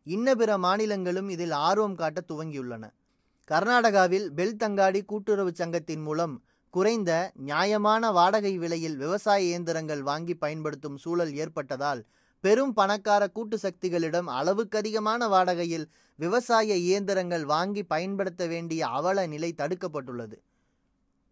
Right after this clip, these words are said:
ஒடிசாவின் தண்டேவாடா அடுத்த மாவோயிஸ்டுகளின் கோட்டையான நபராங்பூர் மாவட்டத்தில் ஆதிவாசிகளை திரட்டி ஐயாயிரத்துக்கும் அதிகமான ஏக்கர் நிலங்களை உரிமை போராட்டத்தில் பெற்று தற்பொழுது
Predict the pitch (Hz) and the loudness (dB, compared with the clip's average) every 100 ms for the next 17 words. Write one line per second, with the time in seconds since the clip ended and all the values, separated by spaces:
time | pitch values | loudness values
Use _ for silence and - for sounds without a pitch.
0 | _ _ _ _ _ - 185 285 254 247 | _ _ _ _ _ 0 0 2 6 8
1 | 233 226 214 160 185 247 240 220 208 208 | 8 2 0 -2 4 6 8 8 8 6
2 | 202 190 175 202 185 165 208 226 226 - | 4 2 0 0 2 2 4 4 2 -2
3 | 196 190 180 170 185 180 175 165 175 175 | -4 -2 -2 0 0 0 0 0 -2 -2
4 | 147 170 214 208 196 185 165 160 160 143 | 0 2 2 2 0 -2 0 0 0 -2
5 | 131 135 165 196 _ _ - 135 202 262 | -6 -6 -6 -8 _ _ -8 0 2 2
6 | 240 220 214 196 190 156 170 185 180 196 | 2 2 0 -2 -2 -2 -2 -2 -4 -6
7 | 135 123 165 208 233 233 - 233 233 220 | -6 -4 2 4 4 2 -2 -6 -2 -2
8 | 202 202 196 185 160 151 190 - 196 156 | -2 -2 0 -2 -2 -4 -4 -2 -2 -2
9 | 165 190 190 175 156 - _ 143 208 277 | -4 0 0 0 -2 -10 _ 0 2 4
10 | 262 208 208 208 180 180 190 175 185 180 | 2 4 6 6 6 0 0 0 -2 -2
11 | 214 170 - _ _ - 202 226 220 196 | 0 0 -2 _ _ 2 2 4 4 4